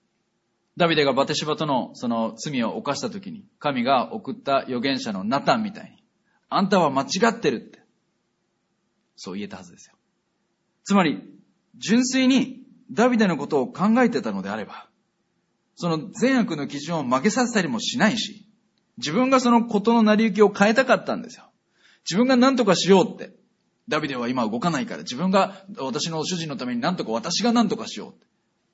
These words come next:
そこでその神のもとに行って、「神をどうしたらいいでしょうか」って、「私のその主人のそのために私はどういうふうに動いたらいいでしょうか」。そんなことなかったんですよ。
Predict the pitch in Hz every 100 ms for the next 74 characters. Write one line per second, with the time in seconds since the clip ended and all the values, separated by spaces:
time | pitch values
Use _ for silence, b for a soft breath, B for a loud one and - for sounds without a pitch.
0 | _ _ _ _ _ _ _ _ _ _
1 | _ _ _ - 208 240 247 254 233 262
2 | 269 240 202 196 185 165 214 214 123 -
3 | - - - 202 190 160 143 247 269 240
4 | 202 170 156 139 120 104 104 113 127 151
5 | 143 147 143 - 170 151 135 131 - 190
6 | 196 110 B B 156 131 143 170 156 113
7 | - - 139 139 156 131 190 262 220 196
8 | 151 170 165 135 131 123 101 98 - 131
9 | 170 165 104 104 - - - -